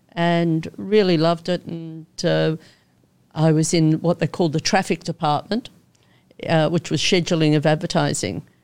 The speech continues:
in, um, at Channel nine. And then I worked in three A K with,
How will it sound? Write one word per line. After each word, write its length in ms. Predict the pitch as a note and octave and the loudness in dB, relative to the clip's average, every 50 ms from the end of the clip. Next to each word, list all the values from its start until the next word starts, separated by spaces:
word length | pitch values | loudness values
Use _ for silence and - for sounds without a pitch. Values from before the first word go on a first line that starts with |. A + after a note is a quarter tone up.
| _ _ | _ _
in, 520 | - D#3 D#3 D3+ D3+ D3+ D3 D3 D3 D3 D3+ | -6 -2 0 0 2 2 0 0 0 0 -2
um, 480 | D3+ D3 D3 C#3+ C#3+ C#3 C#3+ C#3 - - _ _ - | -2 -2 0 0 0 -2 -2 -4 -6 -10 _ _ -20
at 140 | D#3 D#3 _ | -20 -16 _
Channel 320 | - - D3+ D3 C#3 C#3+ | -4 -2 0 0 0 0
nine. 420 | D3 D3 D3 C#3+ D3 D3 E3 E3 E3 _ _ _ _ _ _ _ _ - | 0 0 0 -2 -2 -4 -6 -6 -10 _ _ _ _ _ _ _ _ -10
And 180 | - D3+ D3+ | -6 -4 -4
then 180 | D3+ D#3+ D#3 D#3 | -2 -2 -2 -2
I 100 | D3+ D3+ | -2 -2
worked 440 | D3 D#3 D3+ D#3 D#3 _ _ _ - | 0 0 -2 -2 -4 _ _ _ -6
in 320 | D#3+ D#3 D#3 D#3 D#3 D3+ | -4 -2 -2 -2 -4 -8
three 320 | - - - - F3 E3 D#3 | -12 -16 -8 -4 -2 0 0
A 140 | D#3 D#3 | 0 -2
K 400 | D3 - - E3+ D3+ D3+ D3 D3 D3 - | -4 -4 -4 -4 -2 -2 -2 -4 -6 -10
with, 160 | - D#3 D3+ | -18 -20 -20